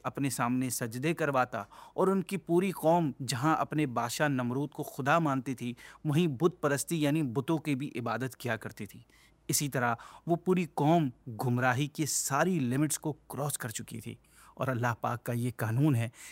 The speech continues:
कि जब कोई कौम गुमराह हो जाती है, भटक जाती है, तो अल्लाह पाक उसकी हिदायत के लिए किसी नबी को भेजता है।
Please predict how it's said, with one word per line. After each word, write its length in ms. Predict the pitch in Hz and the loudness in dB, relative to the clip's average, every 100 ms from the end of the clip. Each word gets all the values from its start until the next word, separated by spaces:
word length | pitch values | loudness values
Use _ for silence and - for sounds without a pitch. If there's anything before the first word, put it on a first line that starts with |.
| - | -6
कि 80 | 165 | -2
जब 280 | 127 190 170 | 2 2 2
कोई 200 | - 175 | 4 2
कौम 400 | - 139 147 127 113 | 2 2 2 2 -2
गुमराह 320 | 107 120 123 151 | -2 0 4 4
हो 160 | 127 | 2
जाती 320 | 123 120 - 127 | 0 -2 -2 0
है, 160 | 120 | 0
भटक 300 | 110 160 185 | -2 0 2
जाती 340 | 170 143 127 127 | 2 2 0 -2
है, 180 | 101 - - - - | -6 -10 -18 -20 -8
तो 80 | 139 | -4
अल्लाह 220 | 120 117 | -2 -2
पाक 420 | - 117 123 120 - | -2 2 2 0 -10
उसकी 240 | - - 147 | -6 -2 -2
हिदायत 460 | 113 113 113 139 123 | 0 -2 0 0 0
के 120 | 127 | -4
लिए 260 | 113 117 117 - _ - | -4 -6 -8 -18 _ -4
किसी 200 | 185 180 | 0 2
नबी 340 | 143 117 113 | 2 2 0
को 160 | 131 123 | -4 -4
भेजता 320 | 107 101 - | -6 -10 -10
है। 180 | 98 117 | -12 -14